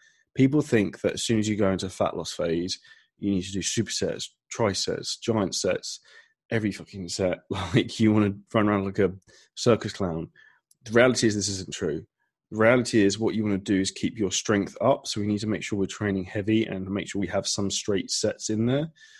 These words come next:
because if you're not keeping up your loading that you've used to build muscle mass or to keep, to accrue muscle tissue, if you take away the resistance training at a high loading,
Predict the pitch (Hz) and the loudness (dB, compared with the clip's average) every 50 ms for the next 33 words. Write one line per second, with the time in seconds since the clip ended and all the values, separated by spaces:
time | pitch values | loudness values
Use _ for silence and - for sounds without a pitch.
0 | _ _ _ - 95 - - 107 98 98 101 98 - - - _ _ 117 113 - | _ _ _ -8 -8 -4 2 4 6 6 6 4 0 -4 -6 _ _ -6 -4 0
1 | - 123 117 117 104 - - _ _ _ - - 110 98 95 110 98 - - 110 | 2 4 4 4 2 2 -4 _ _ _ -10 -6 -6 -2 -2 -2 -2 -2 0 0
2 | 95 92 98 98 98 101 98 90 92 90 92 90 90 - - 98 95 92 92 90 | 2 4 6 8 8 6 6 4 2 0 0 -2 -2 -4 -4 -4 -2 -2 -4 -6
3 | - - _ _ _ _ _ _ _ 101 101 95 92 92 92 92 - - - - | -8 -14 _ _ _ _ _ _ _ -4 -2 -2 0 0 -2 -2 -6 -6 -8 -4
4 | - 95 90 87 87 87 82 82 - 95 92 90 95 104 95 - - 117 110 110 | -2 0 0 0 0 0 -2 2 2 2 2 2 0 -2 -4 -2 -2 -2 -2 -2
5 | 117 123 - - - 92 - - _ - - - - - - - 101 95 92 90 | -2 -4 -6 -8 -10 -10 -10 -14 _ -10 -10 -10 -8 -8 -6 -4 -2 -2 -2 -2
6 | 90 87 _ - - _ _ _ _ _ 98 - - - - 104 98 104 101 98 | -4 -6 _ -20 -20 _ _ _ _ _ -14 -12 -10 -2 0 2 2 2 0 -2
7 | - 110 104 - 120 113 - - 127 131 143 151 - _ - _ _ _ _ _ | -2 -4 0 0 0 -2 0 0 0 0 0 -2 -6 _ -20 _ _ _ _ _
8 | - 98 - 117 101 - - - 127 127 107 - - - - _ 101 107 104 110 | -8 -2 0 0 0 0 0 2 2 2 2 0 -8 -18 -8 _ 0 2 4 6
9 | 104 104 101 101 104 92 - - - _ _ _ _ - 107 98 98 95 101 98 | 6 6 6 4 4 0 -2 -8 -20 _ _ _ _ -4 0 0 2 2 2 2
10 | - - - 92 - - - 110 95 92 95 90 - - 90 82 - - 104 95 | 2 0 -2 -6 -6 -2 0 0 2 2 0 -2 -2 -4 -6 -8 -2 2 2 2
11 | 92 90 90 92 98 98 98 101 120 123 139 151 | 4 2 2 2 4 4 4 4 4 2 2 0